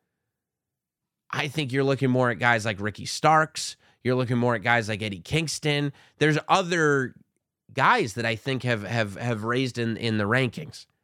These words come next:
But that said, I, I, I, to me, I would pivot, which maybe this is what they're doing with the tournament, to go more in an M J F Darby Allin direction. Um,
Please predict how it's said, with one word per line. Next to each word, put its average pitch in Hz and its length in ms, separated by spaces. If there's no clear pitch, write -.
But 165 100
that 254 180
said, 123 380
I, 123 240
I, 131 220
I, 127 140
to 135 180
me, 139 500
I 131 100
would 135 200
pivot, 139 440
which 120 160
maybe 135 240
this 120 180
is 123 80
what 117 140
they're 110 120
doing 135 260
with 107 120
the - 60
tournament, 110 540
to 143 100
go 143 160
more 135 260
in 120 60
an 117 80
M 123 160
J 117 200
F 113 200
Darby 110 340
Allin 107 520
direction. 104 600
Um, 98 460